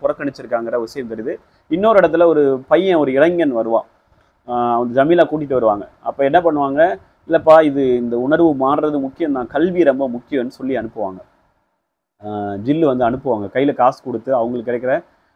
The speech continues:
அவனுக்கு வந்து சொல்லுவாங்க, "நீ இந்த உணர்வுல இல்ல, படிச்சு முடிச்சுட்டு இந்த, இந்த இங்க வா, எங்க கூட, எங்க கிட்ட வான்னு" சொல்லி அனுப்பி விடுவாங்க கையில பணத்தை கொடுத்து. அதெல்லாம் முக்கியமான இடம். நிறைய பேர் அப்படி மாறும்போது, ஏன்னா அப்ப கேட்பாங்க, "உங்க வீட்டுல போட்டு அடிச்சாங்களா?"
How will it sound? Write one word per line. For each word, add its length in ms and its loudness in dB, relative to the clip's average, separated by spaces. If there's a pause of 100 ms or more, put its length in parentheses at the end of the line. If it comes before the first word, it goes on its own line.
(100)
அவனுக்கு 340 0
வந்து 300 2
சொல்லுவாங்க, 480 0
"நீ 80 -4
இந்த 220 -2
உணர்வுல 440 0
இல்ல, 340 2 (300)
படிச்சு 460 0
முடிச்சுட்டு 220 -4
இந்த, 300 2
இந்த 420 -2
இங்க 220 2
வா, 180 6
எங்க 180 -2
கூட, 180 -4
எங்க 160 -4
கிட்ட 160 2
வான்னு" 220 0
சொல்லி 280 -14
அனுப்பி 240 -10
விடுவாங்க 340 -8
கையில 220 -6
பணத்தை 280 -14
கொடுத்து. 340 -20
அதெல்லாம் 260 0
முக்கியமான 400 -8
இடம். 180 -4
நிறைய 260 0
பேர் 120 -2
அப்படி 220 -2
மாறும்போது, 640 -2 (380)
ஏன்னா 160 2
அப்ப 240 0
கேட்பாங்க, 480 2
"உங்க 360 -4
வீட்டுல 200 -2
போட்டு 260 0
அடிச்சாங்களா?" 640 -2